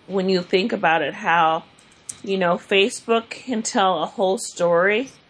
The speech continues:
and, and Instagram and Twitter. And I'm a very personal person. I love to talk to people and see them physically, but a lot of people have,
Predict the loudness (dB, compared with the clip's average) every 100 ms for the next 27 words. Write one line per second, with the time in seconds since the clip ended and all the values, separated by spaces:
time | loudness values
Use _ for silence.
0 | _ _ _ _ -20 -20 -20 -20 -12 -2
1 | 0 0 -4 _ -2 -2 0 -4 -2 -4
2 | -4 -2 -2 0 0 -2 -6 -6 -4 -4
3 | -8 -4 0 0 0 -2 -10 _ _ _
4 | _ -4 -2 0 0 -2 -6 -10 -14 -20
5 | _ _ _ _ -2 0 2 0 -4 -10
6 | -6 -2 -4 -4 -8 -8 -6 -6 -4 -4
7 | 0 0 -2 -4 -4 -4 -14 -4 -2 -2
8 | -4 _ _ _ _ -6 -4 -4 -6 0
9 | 0 2 -2 -2 -2 0 2 2 2 0
10 | -4 -6 0 0 -2